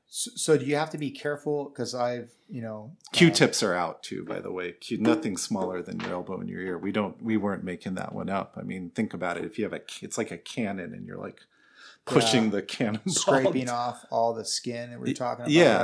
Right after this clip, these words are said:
Speaker 1: right?
Speaker 2: yeah. And then some people, like, you've got flora in your ear canal, um, that just like we have good bacteria everywhere else. And I've never had to do this, but there is a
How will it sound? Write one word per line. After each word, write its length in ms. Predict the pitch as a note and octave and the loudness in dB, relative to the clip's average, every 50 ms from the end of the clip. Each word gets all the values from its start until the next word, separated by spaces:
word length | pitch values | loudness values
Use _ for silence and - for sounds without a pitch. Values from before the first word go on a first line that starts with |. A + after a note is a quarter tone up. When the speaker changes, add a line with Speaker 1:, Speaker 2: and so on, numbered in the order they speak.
| A#2+ | 2
Speaker 1:
right? 120 | B2 B2+ - - _ _ | 0 -4 -6 -12 _ _
Speaker 2:
yeah. 340 | - F#3+ G#3+ C3+ F#2 - - - - | 2 4 6 6 4 2 -2 -2 0
And 220 | D#3 C#3 C3 C3 B2+ | 2 4 4 6 6
then 260 | C3+ B2 B2 B2 A2+ | 6 6 4 2 2
some 280 | - - - C#3+ C3+ C3 | 2 2 4 4 4 4
people, 640 | C3 - D3+ C#3 C#3 - D3 C#3 B2+ B2 A#2+ A#2 A#2 | 4 4 2 2 2 2 2 4 4 4 2 0 0
like, 340 | A#2+ A#2+ A#2 A2+ G#2+ - - | 0 0 -2 -2 -4 -4 -2
you've 120 | B2 A#2 A2+ | -2 2 6
got 220 | C3+ B2+ A#2+ - | 6 6 4 2
flora 380 | - - B2+ B2+ C#3+ D#3 C3+ A#2+ | -2 2 4 6 6 8 8 6
in 80 | A#2 A#2+ | 6 4
your 180 | A#2+ A#2 A2 A2+ | 2 0 2 2
ear 160 | C3+ D#3+ D#3 | 4 2 2
canal, 680 | - - B2+ G#2+ G#2+ G#2 G#2+ A2 A2 A2 A2 A2 - _ _ - - - - - - - _ _ _ - | 0 0 0 2 2 2 0 0 -2 -4 -4 -6 -10 _ _ -20 -20 -20 -20 -20 -20 -20 _ _ _ -6
um, 680 | A2+ A2 A2 A2 A2 G#2+ G#2 G2+ G2+ G2+ G#2+ G#2+ G#2+ - _ _ | -4 -2 -2 0 0 0 0 0 0 0 0 -2 -4 -8 _ _
that 460 | - G#2+ G#2+ G#2 G#2 G#2 G2+ - - | -2 2 2 2 2 0 -2 -4 -4
just 240 | - A#2 A2 - - | -2 0 0 2 2
like 180 | A#2 A2 A2 - | 2 0 2 2
we 100 | B2 A#2 | 4 4
have 340 | A2+ A2 A2 G2+ - - - | 6 4 4 2 -2 -2 0
good 180 | - B2 G#2+ | 0 2 4
bacteria 500 | - A2+ A2 - - - A#2+ A2+ A2+ A2+ A2 | 4 2 2 2 -2 -2 0 2 2 2 2
everywhere 320 | G#2+ A2+ B2 A#2+ A#2 A#2 | 2 2 2 4 4 4
else. 440 | A2 C#3+ - - - - - - - | 4 4 2 0 -2 -4 -6 -4 -4
And 120 | G2+ G2 G2+ | -2 0 0
I've 180 | G#2+ G#2+ G#2+ G#2+ | 0 0 2 2
never 240 | G#2+ A2 A2 A#2 | 2 4 4 4
had 180 | G#2 A2+ A2 - | 2 2 0 -2
to 80 | - A2 | -2 -4
do 200 | F#2+ A2 B2 C#3+ | 0 0 0 2
this, 340 | A#2+ G2+ G#2+ A#2 A2+ - - | 2 0 0 -2 -2 -4 -4
but 360 | - - G2+ G2 G#2+ - - | -4 -2 -2 -2 -2 -4 -4
there 240 | - A2 A2 A2 G#2+ | -4 -2 -2 0 -2
is 160 | G#2+ G2+ G#2+ | -2 -2 -2
a 160 | A2 G#2+ G#2+ | -4 -4 -4